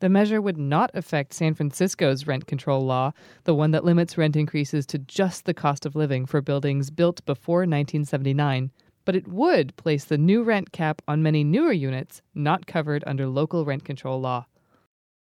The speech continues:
If you commute in or to the city, you might be familiar with some of the local rappers, dancers, and musicians who perform on bart. You might also know some local people in need who panhandle on the platforms or in the cars.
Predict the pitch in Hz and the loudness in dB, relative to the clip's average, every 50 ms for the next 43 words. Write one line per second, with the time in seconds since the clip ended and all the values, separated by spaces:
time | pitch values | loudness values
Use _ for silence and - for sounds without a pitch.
0 | _ _ _ _ _ _ _ _ _ _ - 202 - - 240 226 - 262 247 269 | _ _ _ _ _ _ _ _ _ _ -6 -4 -2 -2 -2 -2 0 -2 -2 0
1 | 294 330 339 - - - 202 208 214 208 - 175 165 - - 214 202 196 160 147 | 2 0 0 -2 -2 -2 0 0 0 0 0 -2 -4 -4 -4 -4 -2 -2 -2 -4
2 | - - 190 156 135 131 131 _ _ _ - _ _ - 190 190 185 214 254 311 | -2 -4 -4 -2 -2 -4 -6 _ _ _ -20 _ _ -2 2 4 4 4 4 2
3 | - 294 269 - 254 226 202 180 175 165 170 165 156 151 143 - - 180 196 202 | -2 -6 -6 -4 -2 0 2 2 2 2 0 0 -2 -2 -4 -2 -2 0 0 0
4 | 185 180 160 147 147 156 - 165 147 135 135 151 160 185 - - 196 196 185 - | -2 -2 -2 -2 -2 -2 -2 -2 -4 -2 0 0 0 0 0 0 -2 -2 -2 -2
5 | - - 170 175 185 175 - 180 175 170 175 - 170 156 156 156 156 147 156 196 | -2 0 2 2 0 0 -2 -4 -4 -4 -4 -4 -2 0 2 2 0 2 0 -2
6 | 190 - - 175 165 165 - - - 165 156 - - 175 160 - - 151 143 143 | -2 0 0 2 2 0 0 -2 -4 -4 -4 -2 -4 -8 -6 -4 -2 -2 -2 -2
7 | 147 - - 135 135 135 139 139 131 _ - 190 208 185 139 - - - _ _ | -4 -4 -4 -4 -2 -2 -2 -4 -4 _ 2 2 2 2 0 -2 -8 -20 _ _
8 | _ _ _ _ _ _ _ - 185 185 208 247 302 311 - 262 262 247 - 247 | _ _ _ _ _ _ _ 2 4 6 6 6 4 4 2 0 0 0 0 0
9 | 220 208 196 196 185 - 196 170 160 156 151 - - 151 - 175 165 - 160 151 | 2 2 2 2 0 0 0 0 0 0 0 -2 -4 -4 -2 -4 -2 -2 -2 -2
10 | 143 143 151 165 208 226 226 233 202 180 180 165 - 170 175 175 180 170 175 175 | 0 0 2 2 4 4 4 2 2 0 -2 -4 -4 -2 0 0 2 2 2 0
11 | 175 165 170 165 - - 139 139 139 - 170 156 160 - - - 156 151 151 151 | 0 0 0 -2 -2 -2 -4 -6 -6 -4 -4 -4 -4 -4 -4 -4 -2 0 0 -2
12 | 156 - - 139 135 135 139 147 - - 214 208 175 - - - - | -2 -4 -8 -6 -6 -6 -6 -6 -4 0 2 4 2 2 0 -6 -14